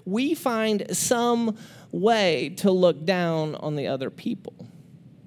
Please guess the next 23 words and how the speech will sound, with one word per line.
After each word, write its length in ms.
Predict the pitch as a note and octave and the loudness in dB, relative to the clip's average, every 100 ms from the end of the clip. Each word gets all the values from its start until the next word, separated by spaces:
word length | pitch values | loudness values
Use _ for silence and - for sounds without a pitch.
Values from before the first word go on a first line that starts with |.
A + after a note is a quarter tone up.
| - | -16
It 60 | - | -6
could 80 | F3+ | 2
be 100 | G3+ | 4
what 220 | F3 E3+ | 6 4
time 340 | - G3+ G3+ G#3 | 2 -2 0 2
you 140 | F#3+ | 2
show 320 | - G#3+ G3 | 4 4 6
up 160 | G3+ F#3+ | 6 4
to 100 | G#3 | -2
church. 440 | D#3+ - G#3 G3 G#3 | 0 4 4 4 2
It 120 | G3 | 2
could 100 | F3 | 2
be 80 | G3 | 2
your 160 | F#3+ | 2
politics. 720 | - A3 G#3 F3 - E3+ - | 2 4 6 6 4 -4 0
It 80 | G3+ | 0
could 160 | G#3+ F#3 | 2 2
be 60 | |
your 180 | G3+ G3 | 4 4
parenting. 680 | E3 A3+ G#3 F#3+ E3 E3+ D#3 | 2 -2 0 0 0 -2 0
It 120 | E3 E3+ | 0 2
could 160 | G3+ | 2
be 280 | G#3 G#3+ | 4 2